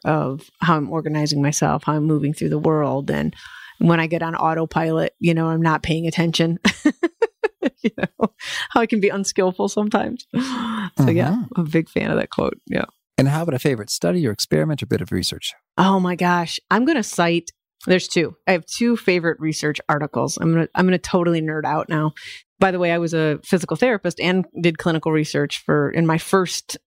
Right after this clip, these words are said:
Speaker 1: you know, career. But one of my favorite articles was a, an editorial that was written by, um, a pretty popular physical therapist at the time, Tony DeLito. And he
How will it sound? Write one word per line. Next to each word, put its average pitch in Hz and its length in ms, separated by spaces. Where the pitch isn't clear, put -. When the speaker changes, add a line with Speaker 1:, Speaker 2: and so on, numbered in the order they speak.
Speaker 1:
you 180 180
know, 147 160
career. 156 440
But 170 180
one 208 140
of 254 60
my 214 100
favorite 175 360
articles 160 520
was 160 180
a, 160 200
an 160 140
editorial 160 460
that 147 60
was 160 120
written 160 200
by, 156 480
um, 156 240
a 160 60
pretty 240 180
popular 175 340
physical 160 300
therapist 156 440
at 139 60
the 147 60
time, 151 240
Tony 151 260
DeLito. 160 480
And 151 100
he 170 380